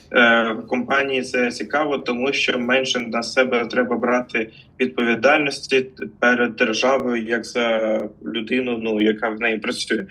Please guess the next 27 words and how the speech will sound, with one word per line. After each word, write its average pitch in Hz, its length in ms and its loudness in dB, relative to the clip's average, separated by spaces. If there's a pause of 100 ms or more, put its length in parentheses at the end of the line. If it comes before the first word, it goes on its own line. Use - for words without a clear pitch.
(260)
І 123 240 10
тому 127 220 4
я 135 100 4
хотів 135 320 -2
поговорити 131 480 2
трохи 131 360 0
про 123 220 2 (320)
систему 151 580 2
ще, 147 220 2
може, 139 320 0
працевлаштування 135 1200 0
в, 120 60 -2 (680)
е, 110 360 4
С 117 200 -6
Ш 123 220 0
А 135 300 0
і 117 160 0
в 117 100 -8
Еміратах, 135 480 -2
і 131 120 4
що, 170 420 4 (520)
е, 123 560 4 (720)
твій, 135 460 -2 (920)
е, 120 460 2
роб-, - 320 2
ну, 107 200 2
як - 200 0